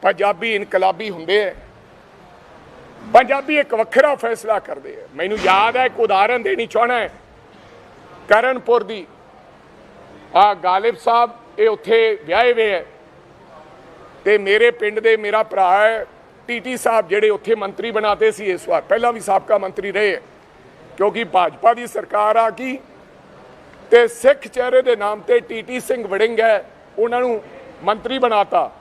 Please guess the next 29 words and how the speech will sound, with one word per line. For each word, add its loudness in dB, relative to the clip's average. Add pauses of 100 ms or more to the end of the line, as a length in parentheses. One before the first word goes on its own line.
(760)
ਲੇਕਿਨ 0
ਕਰਨਪੁਰ 2
ਦੀ -10
ਬਾਈ 2
ਇਲੈਕਸ਼ਨ 0
ਹੋਈ, 0
ਕੂਨਰ -2
ਸਾਹਿਬ 0
ਦੀ -8
ਡੈਥ 0
ਹੋ -2
ਗਈ -12
ਸੀ, -16 (920)
ਉਹਨਾਂ 2
ਨੂੰ -4
ਬਿਨਾਂ 2
ਇਲੈਕਸ਼ਨ 0
ਲੜੇ 2
ਮੰਤਰੀ -10
ਬਣਾਤਾ। -12 (1300)
ਤੇ 0
ਫਿਰ 2 (840)
ਭਾਜਪਾ 2
ਦੀ -6
ਸਰਕਾਰ 0
ਆ 4
ਗਈ। -10 (1000)
ਰਾਜਸਥਾਨ 2
'ਚ -20